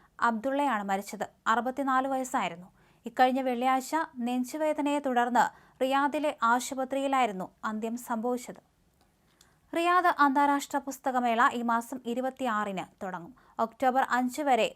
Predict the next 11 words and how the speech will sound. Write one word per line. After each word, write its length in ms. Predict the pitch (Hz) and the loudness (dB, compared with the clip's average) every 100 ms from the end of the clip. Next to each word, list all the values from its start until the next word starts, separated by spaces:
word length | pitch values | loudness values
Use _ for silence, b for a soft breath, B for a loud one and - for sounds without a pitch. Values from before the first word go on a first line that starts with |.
| - | -4
റിയാദിലെ 460 | 220 220 226 233 294 b b - | -2 -2 0 -2 -4 b b -4
കിങ് 220 | 320 370 349 - | -2 -2 -4 2
സൗദ് 340 | 294 277 277 - - | 6 6 4 -2 -6
യൂണിവേഴ്സിറ്റി 640 | 254 277 302 302 - 311 | -2 2 0 0 -6 -6
ക്യാമ്പസിൽ 600 | 294 262 247 262 262 247 - b b | -2 0 0 -2 -2 -4 -4 b b
സാഹിത്യ 560 | - 311 302 320 339 349 | 0 4 4 2 -2 -2
പ്രസിദ്ധീകരണ 600 | 339 302 - 285 269 262 | -2 -6 -2 0 0 0
പ്രവർത്തന 540 | 254 254 247 247 247 233 | 2 2 2 2 -2 -2
അതോറിറ്റിയാണ് 800 | 214 226 247 262 254 247 208 175 b b _ | 0 0 0 -2 -2 0 2 0 b b _
പുസ്തകമേള 600 | 269 262 - 262 240 214 226 285 _ - | -6 -4 -2 -2 0 0 0 -2 _ -4
സംഘടിപ്പിച്ചിരിക്കുന്നത്. 880 | 254 240 247 247 226 202 185 175 | -2 -2 -6 -8 -8 -8 -10 -14